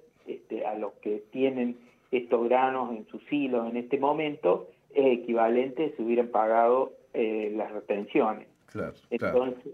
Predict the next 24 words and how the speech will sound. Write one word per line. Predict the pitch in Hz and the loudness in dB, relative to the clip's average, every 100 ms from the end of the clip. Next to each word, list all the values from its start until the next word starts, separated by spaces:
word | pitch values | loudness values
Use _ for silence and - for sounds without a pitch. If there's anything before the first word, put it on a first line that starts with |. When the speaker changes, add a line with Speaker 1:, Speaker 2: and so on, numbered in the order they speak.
| 127 | -6
Speaker 1:
y | |
las | 110 104 | -4 -4
retenciones | 117 110 117 110 131 123 | -4 -2 -2 0 0 0
que | 120 | -4
le | 110 | -4
corresponden. | - 120 104 - - - - | -2 -2 -2 -4 -8 -8 -12
Entonces, | - 127 - 156 151 147 - _ _ _ _ _ | -2 -2 2 2 2 0 -10 _ _ _ _ _
eh, | 135 117 110 | -6 -4 2
bueno, | 147 127 104 - _ | 0 0 -8 -14 _
¿cuál | 147 143 | 2 2
es | 135 | 0
el | 127 117 | -4 -4
camino | 113 113 131 135 131 123 | -6 -6 -8 -10 -10 -10
que, | 113 104 107 - - | -12 -12 -12 -14 -12
que | 110 | -4
vamos | 117 123 120 | 0 0 -2
a | 113 - | -8 -6
seguir? | 117 - 185 127 | -4 0 0 0
El | 104 107 - | -2 -8 -6
camino | 107 120 120 | -4 -2 -2
que | 120 | 0
vamos | 117 120 120 | 0 2 0
a | 113 | 0
seguir | 113 110 123 123 - | -2 -2 -2 -4 -8